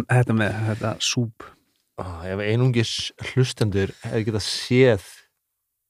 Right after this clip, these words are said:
Speaker 2: eh, tilþrifin þegar Oddur reyndi að fá sér að súpa af kaffinu án þess að heyrist í honum. Það var unaðslegt að sjá. En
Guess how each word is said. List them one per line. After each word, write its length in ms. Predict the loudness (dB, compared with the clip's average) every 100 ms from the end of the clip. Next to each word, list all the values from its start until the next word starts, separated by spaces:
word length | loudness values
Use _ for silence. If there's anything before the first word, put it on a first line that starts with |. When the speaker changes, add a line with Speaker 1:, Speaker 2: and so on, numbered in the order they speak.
| _ _ _ _ -4
Speaker 2:
eh, 800 | 0 0 -2 -2 -4 -8 -10 -8
tilþrifin 500 | 0 0 0 -8 -8
þegar 240 | -8 -8
Oddur 360 | -8 -10 -10 -14 _
reyndi 320 | -8 -8 -8
að 80 | -8
fá 80 | -6
sér 260 | -6 -8 -14 _ -20 -20 -20 -20 _ _ _ -16
að 80 | -12
súpa 540 | -4 -4 -4 -10 -10 -8
af 160 | -12 -20 _ _ _ _ _ _
kaffinu 540 | -6 -4 -2 -2 -2 -2 -6 _ _ _ _ _ _ _ _ _ _ _ _ -20 _
án 240 | -4 -2
þess 160 | -2 -2
að 100 | 0
heyrist 320 | -2 -2 -4
í 60 | -4
honum. 240 | -4 -8 -12 _ _ _ _ _ _ _ _ _ _ _ _ _ _ _ _ _ _
Það 260 | -2 0 0
var 220 | -2 -4
unaðslegt 640 | -4 -4 -4 -6 -12 -14 -12
að 60 |
sjá. 100 | -14 -16 _ _ -20 -20 -16 0
En 240 | 4